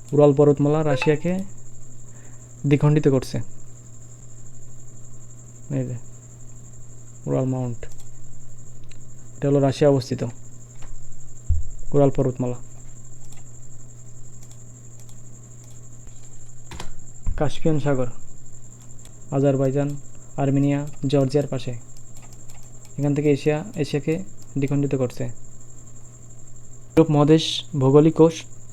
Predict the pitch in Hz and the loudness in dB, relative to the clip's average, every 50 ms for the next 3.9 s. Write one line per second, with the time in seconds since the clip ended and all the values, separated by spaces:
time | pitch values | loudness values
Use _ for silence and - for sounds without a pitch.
0 | - - - 143 143 151 147 - - 151 - 143 139 135 135 139 - 139 135 143 | -6 0 2 4 4 4 2 0 -4 -2 0 2 2 2 2 2 2 0 0 0
1 | 147 151 143 - 147 139 135 139 143 139 135 131 131 - 135 123 123 120 120 117 | 0 0 0 2 2 4 4 4 4 2 2 2 0 0 -2 -2 -2 -2 -4 -4
2 | - - - - - - - - - - - - - - - - - - - - | -6 -8 -8 -6 -6 -6 -6 -6 -8 -10 -12 -12 -14 -14 -16 -16 -16 -16 -16 -16
3 | - - - - - - - - - - - - - 160 160 - - 160 | -14 -10 -8 -6 -6 -4 -6 -6 -8 -8 -2 2 4 4 4 4 2 4